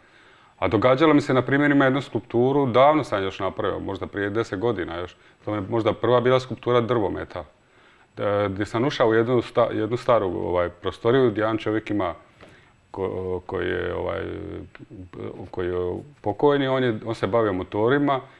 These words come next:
i tu je bio od jednoga puha, jednog starog motora, bio je rezervar. Ja sam ušao, tu je bilo hrpa starog željeza, masne krpe, svašta, jedan stari korodirani motor. I ja sam mogao uzeti, jer sam bio u takvoj situaciji, ovaj, e,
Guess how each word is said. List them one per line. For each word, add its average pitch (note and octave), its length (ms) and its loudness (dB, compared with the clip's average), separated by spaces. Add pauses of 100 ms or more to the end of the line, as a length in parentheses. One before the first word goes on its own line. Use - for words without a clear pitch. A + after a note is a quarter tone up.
i G#2 80 -6
tu C3+ 100 -2
je B2 80 4
bio B2 200 4
od G#2+ 80 4
jednoga A2+ 280 2
puha, C3 320 -2
jednog G2 220 0
starog A2 300 2
motora, G#2 380 0
bio A#2+ 140 2
je A#2 60 2
rezervar. E2 440 -2 (440)
Ja A2+ 140 2
sam A2+ 140 -4
ušao, A2+ 160 -4
tu B2 100 -2
je A#2+ 40 2
bilo A#2+ 140 2
hrpa A#2+ 320 0
starog G#2 340 2
željeza, F#2+ 540 0 (240)
masne G#2+ 320 0
krpe, G2 380 -4
svašta, - 340 -2
jedan F#2 160 -2
stari F#2 280 -2
korodirani F#2 500 -4
motor. G2 380 -6 (520)
I F#2+ 60 -2
ja A2+ 120 4
sam G#2+ 200 -2
mogao G2+ 260 4
uzeti, F2+ 440 -2
jer F2 100 -12
sam F2+ 120 -10
bio F2+ 80 -2
u - 40 -8
takvoj F2+ 240 -6
situaciji, F#2 560 -4 (240)
ovaj, F#2 220 -6 (480)
e, E2+ 460 -2